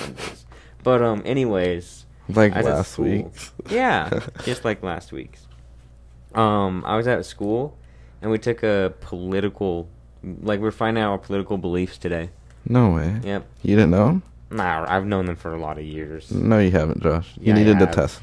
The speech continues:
Speaker 2: tell you.
Speaker 1: And a lot of people, it changes, I guess, 'cause, like, "Oh, I thought I was conservative, but I'm actually liberal." Also, their definition of
Speaker 2: <laughs>
Speaker 1: liberal is different than what I'm pretty sure it is. Is
Speaker 2: I'm
Speaker 1: liberal
Speaker 2: pretty
Speaker 1: big
Speaker 2: sure
Speaker 1: or small government?
Speaker 2: Big.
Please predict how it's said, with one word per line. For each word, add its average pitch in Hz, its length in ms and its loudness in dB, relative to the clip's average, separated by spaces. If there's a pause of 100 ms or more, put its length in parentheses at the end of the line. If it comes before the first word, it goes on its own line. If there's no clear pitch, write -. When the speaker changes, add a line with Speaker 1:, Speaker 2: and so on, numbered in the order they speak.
(120)
Speaker 2:
tell - 100 -4
you. - 80 -4
Speaker 1:
And 127 180 2
a 127 140 2
lot 123 260 -2
of 175 80 0
people, 180 520 -2
it 107 140 -2
changes, 113 520 -2
I 101 80 0
guess, 92 240 -2
'cause, 104 100 -6
like, 101 200 -2
"Oh, 123 240 0
I 98 100 -2
thought 123 240 -2
I 110 80 0
was 98 160 -4
conservative, 101 720 -6
but 92 60 -4
I'm 92 100 -4
actually 95 380 -6
liberal." 92 440 -8
Also, 117 260 -6
their 117 100 -4
definition 110 420 -6 (140)
of 85 40 -10
Speaker 2:
<laughs> 90 80 -4
Speaker 1:
liberal 98 360 -6
is 85 140 -10
different 95 520 -8 (960)
than 101 220 -4
what 92 260 -4 (320)
I'm 92 300 -4
pretty 95 320 -8
sure 92 260 -6
it 92 80 -8
is. 98 280 -10
Is 113 120 -8
Speaker 2:
I'm 113 160 2
Speaker 1:
liberal 98 100 2
Speaker 2:
pretty 117 180 6
Speaker 1:
big 139 60 4
Speaker 2:
sure 139 240 6
Speaker 1:
or - 40 0
small 143 280 -8
government? 90 460 -6 (2000)
Speaker 2:
Big. 78 300 0